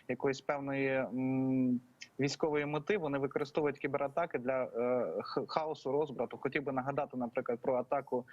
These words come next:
чотирнадцятого січня на державні інформаційні ресурси. Е, саме з цієї атаки ми, е, почали відлік, скажімо так, вторгнення Росії в кіберпросторі. Ця атака була спрямована на те, щоб на сторінках деяких українських державних сайтів з'явилася інформація, нібито заклик,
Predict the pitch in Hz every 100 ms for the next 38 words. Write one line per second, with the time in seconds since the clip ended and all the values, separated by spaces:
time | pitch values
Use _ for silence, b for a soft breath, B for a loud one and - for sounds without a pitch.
0 | B B - 135 139 147 139 - 143 135
1 | 143 - 127 127 127 143 131 127 123 -
2 | 135 135 143 143 160 262 - 143 117 B
3 | B B B - 135 123 165 160 156 170
4 | 160 151 139 - 131 139 135 127 113 -
5 | 123 123 117 - _ _ _ _ _ -
6 | 147 156 156 139 156 147 135 - 139 127
7 | 135 135 123 - 135 135 135 127 127 156
8 | 135 - 139 147 - 202 220 165 139 127
9 | 151 147 143 185 - 156 139 127 143 151
10 | 147 135 - 147 156 156 147 143 143 180
11 | 185 156 143 139 139 B B - 147 147
12 | 139 131 123 - 156 156 151 127 151 135
13 | 127 123 - 147 135 131 135 139 135 139
14 | 196 208 160 127 135 135 156 160 147 139
15 | 131 139 147 180 - 127 143 160 143 135
16 | 131 117 120 151 165 - 143 -